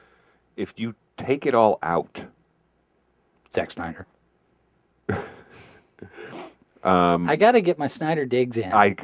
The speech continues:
Speaker 1: apparently.
Speaker 2: Oh, yeah.
Speaker 1: <laughs> Yeah. Um, or you can, you can, uh, hey, the, there's, there was a funny line in the trailer and everything. Um, but you end up with things like, you end up, and, and you can have, okay, this is fine. You can have, Stephen King's The Mist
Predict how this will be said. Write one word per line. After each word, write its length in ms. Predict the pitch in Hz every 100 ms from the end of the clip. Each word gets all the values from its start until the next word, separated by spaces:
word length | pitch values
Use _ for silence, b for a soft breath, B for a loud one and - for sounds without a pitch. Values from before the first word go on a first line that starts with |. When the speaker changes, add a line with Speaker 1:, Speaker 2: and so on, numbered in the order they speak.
| 92
Speaker 1:
apparently. 500 | 104 117 110 - 76
Speaker 2:
Oh, 80 | 123
yeah. 300 | - 135 -
Speaker 1:
<laughs> 60 |
Yeah. 60 | - - B B
Um, 160 | 147 139
or 220 | 156 156 139
you 160 | 156
can, 320 | 170 170 147
you 100 | 143
can, 320 | 143 139 131 127
uh, 440 | 117 113 107 101 - -
hey, 80 | -
the, 120 | 104 - -
there's, 180 | 76 - -
there 100 | 95
was 100 | 131
a 60 | 87
funny 240 | - 101
line 180 | 117 110
in 80 | 117
the 60 | 104
trailer 420 | - 120 196 69
and 80 | 73
everything. 360 | 156 110 - - B B B
Um, 480 | - 117 107 101 98 _ _ _ _
but 240 | 131 117 _ _ _ -
you 160 | 135
end 100 | 151
up 80 | 156
with 100 | 143
things 220 | 131 113
like, 180 | 110 101
you 120 | 117
end 80 | 127
up, 100 | 120 - _ -
and, 320 | 110 113 131 139
and 180 | 139
you 60 | 147
can 100 | -
have, 160 | 160 -
okay, 140 | 113
this 220 | 104 156
is 60 | 180
fine. 240 | 185 104
You 60 | 123
can 100 | 151
have, 100 | 139 -
Stephen 300 | - 190 170
King's 240 | 160 143
The 80 | 135
Mist 380 | 107 69 -